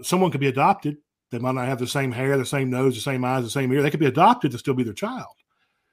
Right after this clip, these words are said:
And the Bible tells us we're adopted, you know, predestined to adoption as, as sons. And so w-, a kid could be adopted and still belong to the parents and still be disobedient, but still be adopted legally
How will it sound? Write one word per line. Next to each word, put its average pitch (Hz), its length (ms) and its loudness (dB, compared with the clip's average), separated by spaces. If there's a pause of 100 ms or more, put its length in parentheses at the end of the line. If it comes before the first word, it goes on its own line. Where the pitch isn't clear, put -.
(200)
And 123 80 -4
the 127 60 0
Bible 143 240 8
tells 131 240 2
us 135 160 2
we're 131 160 2
adopted, 127 580 4 (220)
you 123 80 -8
know, 110 100 -6
predestined 123 520 -2
to 113 100 -10
adoption 123 520 4 (640)
as, 110 240 -8
as 110 180 -8
sons. 143 460 4
And 113 100 -8
so 131 260 2
w-, 120 360 -4
a 113 60 -4
kid 165 280 4
could 131 140 -2
be 131 100 2
adopted 120 680 6 (400)
and 113 100 -12
still 156 240 4
belong 131 460 4
to 123 80 -6
the 107 80 -6
parents 180 580 -2
and 113 140 -10
still 214 240 6
be 143 140 4
disobedient, 135 680 2
but 131 120 0
still 143 240 -2
be 123 120 -2
adopted 127 580 2
legally 123 540 0